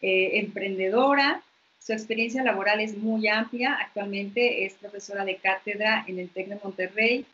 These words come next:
además de haber sido consultora en proyectos de Ban-, Banobras, en el Museo Interactivo de Economía, el mide, y también en la incubadora básica del Instituto Tecnológico de Estudios Superiores de Monterrey.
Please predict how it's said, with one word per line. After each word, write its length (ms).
además 460
de 80
haber 120
sido 280
consultora 520
en 120
proyectos 520
de 100
Ban-, 260
Banobras, 960
en 140
el 100
Museo 280
Interactivo 680
de 100
Economía, 760
el 120
mide, 400
y 120
también 380
en 120
la 60
incubadora 520
básica 720
del 240
Instituto 460
Tecnológico 680
de 40
Estudios 300
Superiores 640
de 80
Monterrey. 680